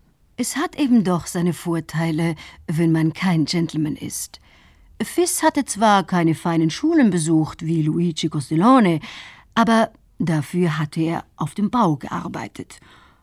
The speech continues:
Auf den Gerüsten war er in ganz anderen Höhen herumgeturnt. Eine kleine Kletterpartie an einem Gesims entlang machte ihm überhaupt nichts aus,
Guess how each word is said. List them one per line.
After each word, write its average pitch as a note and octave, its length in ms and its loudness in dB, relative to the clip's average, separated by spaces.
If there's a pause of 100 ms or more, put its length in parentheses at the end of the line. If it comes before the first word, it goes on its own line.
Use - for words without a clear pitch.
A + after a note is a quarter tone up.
(160)
Auf C4 160 0
den C#4 140 6
Gerüsten B3 600 2
war E3 200 0
er E3+ 160 2
in D#3 120 2
ganz F3+ 300 -2
anderen F#3 540 2
Höhen D#3 340 2
herumgeturnt. D#3+ 920 -2 (760)
Eine B3 260 4
kleine C#4+ 380 2
Kletterpartie G#3+ 840 -2
an E3 140 2
einem D#3 180 2
Gesims D#3 400 0
entlang G#3 460 2 (280)
machte - 440 2
ihm F3+ 240 0
überhaupt D3+ 500 0
nichts D#3 220 -6
aus, D#3 280 -4